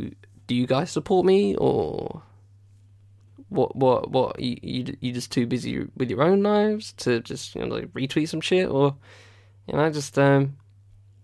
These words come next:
yeah, I don't, I don't, I don't share shit for <laughs> nothing.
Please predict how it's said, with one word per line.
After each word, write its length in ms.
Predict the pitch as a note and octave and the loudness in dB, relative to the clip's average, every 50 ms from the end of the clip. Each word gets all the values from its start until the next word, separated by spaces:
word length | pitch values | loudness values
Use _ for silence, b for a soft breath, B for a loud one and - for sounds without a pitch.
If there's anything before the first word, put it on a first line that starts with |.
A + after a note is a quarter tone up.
| _ - - | _ -10 -4
yeah, 240 | E3 D#3 D3+ D3+ D3+ | 0 2 4 2 4
I 20 | |
don't, 200 | - E3+ E3+ - - | 4 2 0 2 2
I 80 | D3 | 2
don't, 220 | D3+ E3 D#3+ - - - | 4 4 2 2 0 0
I 40 | D3 | 0
don't 160 | E3 F3 - | 0 0 -2
share 280 | - - - D#3+ D3+ D3+ | -2 0 2 4 4 4
shit 220 | - - D3+ C3+ | 4 2 2 2
for 120 | - - - | 2 0 2
<laughs> 100 | B2 C3 | 2 2
nothing. 300 | C#3 - - - - - | 0 0 -6 -4 -4 -4